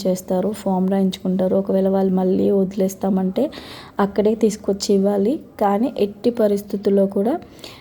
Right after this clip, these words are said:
రోడ్ల పైన వదిలేయకూడదు. వాళ్ళు డైలీ వన్ మంత్కి ఒకసారి సడన్లీ మా ఫోన్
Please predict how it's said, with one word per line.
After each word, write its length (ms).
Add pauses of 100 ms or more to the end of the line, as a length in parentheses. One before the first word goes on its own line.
(220)
రోడ్ల 300
పైన 280
వదిలేయకూడదు. 720
వాళ్ళు 380
డైలీ 800 (180)
వన్ 200
మంత్కి 380
ఒకసారి 680 (460)
సడన్లీ 800
మా 460
ఫోన్ 400